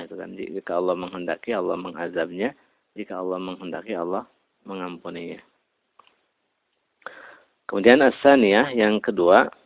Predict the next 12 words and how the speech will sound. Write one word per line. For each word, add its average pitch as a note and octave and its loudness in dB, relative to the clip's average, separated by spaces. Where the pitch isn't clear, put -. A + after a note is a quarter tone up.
adalah G2 0
kasratus B2 2
sawabit G#2+ 2
tauhid B2 4
indallah. E2+ -2
Banyaknya G#2 -2
pahala G2 -2
tauhid G#2 -4
di F#2+ 2
sisi A2+ -4
Allah F2+ -2
Subhanahu F#2 -8